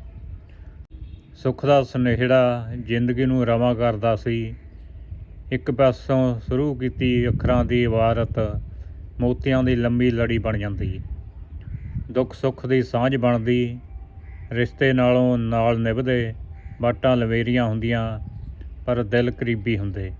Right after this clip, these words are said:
ਪੋਸਟਕਾਰਡ ਅਤੇ ਅੰਤਰਦੇਸੀ ਹਾਲ ਬਿਆਨ ਕਰਦੇ।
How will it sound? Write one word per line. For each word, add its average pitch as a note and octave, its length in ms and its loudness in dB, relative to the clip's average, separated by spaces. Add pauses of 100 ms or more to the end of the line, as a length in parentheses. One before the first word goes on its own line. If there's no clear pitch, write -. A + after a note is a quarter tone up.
(840)
ਪੋਸਟਕਾਰਡ B2+ 800 4 (520)
ਅਤੇ C3 280 2
ਅੰਤਰਦੇਸੀ A#2+ 1000 2 (540)
ਹਾਲ A#2+ 260 4
ਬਿਆਨ A#2 280 2
ਕਰਦੇ। A2 500 -2